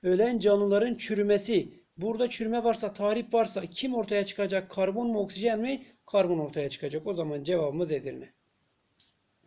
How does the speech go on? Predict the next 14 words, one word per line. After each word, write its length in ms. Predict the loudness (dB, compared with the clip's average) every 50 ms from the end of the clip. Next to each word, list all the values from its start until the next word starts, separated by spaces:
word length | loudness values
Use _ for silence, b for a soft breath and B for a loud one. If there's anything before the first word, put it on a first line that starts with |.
| B B B B B B B B B B B B B
Atmosferdeki 720 | B -4 -4 -2 -4 -6 0 2 2 4 4 4 2 0 -4
karbondioksit 800 | -2 2 2 2 2 0 -4 -2 0 0 0 0 -2 -8 -8 -6
miktarının 520 | -6 -6 -2 0 2 4 4 4 2 0
artmasında 720 | 0 -2 -2 0 -2 -2 -2 -2 -2 0 0 0 0 -2 -4
aşağıdakilerden 680 | -8 -8 -6 -4 -4 -4 -4 -4 -2 -2 -2 -2 -2 -4
hangisi 480 | -4 -4 -4 -4 -4 -4 -6 -8 -10 -10
daha 400 | -8 -6 -4 -4 -4 -6 -8 -14 b b b b b b -4
etkili 300 | -4 -4 -4 -2 2 2
olduğu 260 | 2 2 2 0 -2
söylenebilir? 600 | -2 -2 0 2 2 2 2 0 0 -2 -2 -4
Karbon 500 | -6 -8 -6 -4 -2 -2 -2 -4 -4 -6 -4
artacak 560 | -2 -2 -2 -2 -2 -2 0 0 0 0 0
bakın 320 | 0 -4 -2 -4 -6 -6 -4
diyorum. 320 | -2 -2 -2 -2 -4 -8